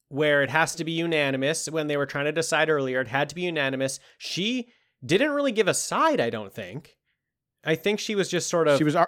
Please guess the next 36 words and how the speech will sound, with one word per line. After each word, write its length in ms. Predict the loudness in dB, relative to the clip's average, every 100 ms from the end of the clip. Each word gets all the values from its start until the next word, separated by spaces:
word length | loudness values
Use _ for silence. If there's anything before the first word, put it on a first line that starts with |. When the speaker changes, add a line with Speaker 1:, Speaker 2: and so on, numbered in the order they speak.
| 6
Speaker 2:
they 120 | 6
were 140 | 8
already 320 | 8 6 8
out. 180 | 6 4 4
Well, 120 | 4
it 80 | 6
has 220 | 6 4
to 60 | 0
be 60 |
unanimous. 460 | 2 4 2 0 -2
So, 160 | -2 0
yeah, 160 | 0
it 60 | 2
doesn't 220 | 2 0
matter. 320 | -2 -4 -4
They, 200 | -2 -2 0
there 140 | 2
were 120 | 4 4
already 460 | 6 6 4 2 -4 _
people 260 | 0 4 4
saying 260 | 4 2 4
they 120 | 2
don't 260 | 6 4
wanna 220 | 4 0 0
do 180 | -2
it. 240 | -4 -8 -16 _ _ _ _ -12
So 320 | 2 4 4
s-, 120 | 0 -8
since 240 | -2 0
it 80 | 0
has 180 | -2 -4
to 80 | -4
be 80 | -4
unanimous, 540 | 0 0 0 -4 -4
it's 140 | 0 4
already, 280 | 6 4